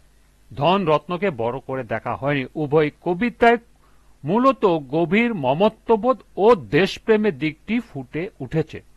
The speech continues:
সর্বশেষ প্রশ্ন ছিল, উদ্দীপক ও জন্মভূমি কবিতায় জন্মভূমিকে রানী সম্বোধন করার যৌক্তিকতা বিশ্লেষণ করো। উদ্দীপক ও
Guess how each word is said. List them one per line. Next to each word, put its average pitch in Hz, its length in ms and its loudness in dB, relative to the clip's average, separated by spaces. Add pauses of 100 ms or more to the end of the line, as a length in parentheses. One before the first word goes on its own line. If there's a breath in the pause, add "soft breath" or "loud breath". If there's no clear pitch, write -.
(3500)
সর্বশেষ 208 480 2
প্রশ্ন 254 260 -2
ছিল, 254 260 2
উদ্দীপক 226 460 0 (100)
ও 214 180 6
জন্মভূমি 208 480 2
কবিতায় 214 400 2
জন্মভূমিকে 208 720 0
রানী 156 400 2
সম্বোধন 185 540 -6
করার 143 340 0
যৌক্তিকতা 165 580 -4
বিশ্লেষণ 120 720 -10
করো। 139 240 0 (680)
উদ্দীপক 151 440 -4 (100)
ও 143 100 -6